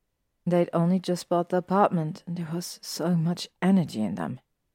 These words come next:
And Draco's disappearance had been nothing but a footnote in his life. A brief read of a newspaper headline. A small snort of content as he imagined Draco gloating in an expensive retreat somewhere.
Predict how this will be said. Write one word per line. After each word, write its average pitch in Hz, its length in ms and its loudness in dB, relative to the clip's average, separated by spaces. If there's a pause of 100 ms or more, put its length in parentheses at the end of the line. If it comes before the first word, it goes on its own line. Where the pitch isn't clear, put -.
(720)
And 147 140 -2
Draco's 147 340 0
disappearance 165 680 -4
had 151 240 -8
been 165 180 0
nothing 165 400 0
but 139 160 0
a 151 60 -2
footnote - 640 -4
in 131 80 -4
his 135 160 -6
life. 139 400 0 (800)
A 135 80 -4
brief 147 480 0
read 143 400 2
of 127 180 -4
a 135 60 0
newspaper 143 720 -2
headline. 131 580 0 (720)
A 151 60 -12
small 185 340 2
snort 156 640 -6
of - 160 -14
content 131 720 -4
as 127 240 -8
he 135 120 -2
imagined 135 540 0
Draco 139 400 -2
gloating 151 800 -2
in 123 140 -6
an 107 100 -2
expensive 131 640 -4
retreat - 520 -8
somewhere. 104 480 -6